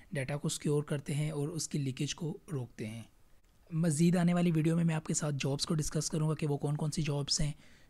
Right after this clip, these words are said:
जो आप पहले से पाकिस्तान से या डिफरेंट कंट्री से सीख कर जा सकते हैं और यूके में उससे बेनिफिशियल हो सकते हैं।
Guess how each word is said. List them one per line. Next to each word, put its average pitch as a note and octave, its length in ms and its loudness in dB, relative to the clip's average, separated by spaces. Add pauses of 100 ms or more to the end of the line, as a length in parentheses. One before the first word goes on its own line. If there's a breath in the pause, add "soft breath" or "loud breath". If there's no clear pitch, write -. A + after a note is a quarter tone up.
(120)
जो D#3 140 -2
आप D3 300 -4 (240)
पहले D3 220 0
से D#3+ 140 -2
पाकिस्तान D3 520 -2
से D#3 120 -2
या D3 80 0
डिफरेंट C#3+ 320 -4
कंट्री C#3 280 -4
से D3+ 140 2
सीख - 400 -2
कर D#3 100 0
जा C3+ 200 -2
सकते C#3+ 300 -4
हैं D3+ 180 -2
और D3+ 120 0
यूके C3+ 260 -2
में D3 100 -2
उससे C#3+ 220 -2
बेनिफिशियल C3 500 -2
हो B2+ 100 -2
सकते - 280 -4
हैं। B2 180 -4